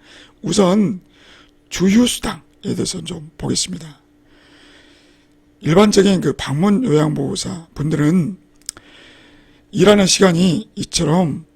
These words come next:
어, 올라와서 뭐 금, 주 오 일 근무로도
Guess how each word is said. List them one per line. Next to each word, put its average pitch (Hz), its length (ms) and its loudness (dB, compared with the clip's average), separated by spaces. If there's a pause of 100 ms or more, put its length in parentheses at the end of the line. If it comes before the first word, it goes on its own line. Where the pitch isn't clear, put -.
(580)
어, 196 240 -6
올라와서 147 360 2
뭐 135 220 -6
금, 160 280 -4 (1500)
주 190 420 2
오 170 240 4
일 190 260 6
근무로도 165 840 -2